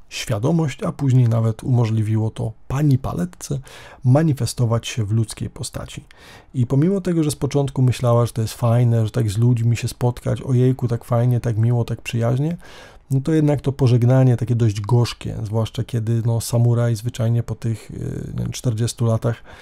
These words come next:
e, stał już na skraju życia i smutek pana Wydry sprawiły, że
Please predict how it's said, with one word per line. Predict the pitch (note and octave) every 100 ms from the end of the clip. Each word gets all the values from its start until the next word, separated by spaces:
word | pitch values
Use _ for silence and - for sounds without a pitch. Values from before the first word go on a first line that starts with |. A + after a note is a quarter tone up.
| - - - -
e, | G2
stał | - A2+
już | B2 A#2+
na | B2
skraju | - B2 B2 A#2+
życia | B2 - B2 A#2+
i | A#2 A2+ A2+
smutek | - C3 C3 A#2+
pana | - A#2+ A#2+
Wydry | A#2+ B2+ B2
sprawiły, | - - E3+ C#3 D3+ C#3
że | A#2+ A2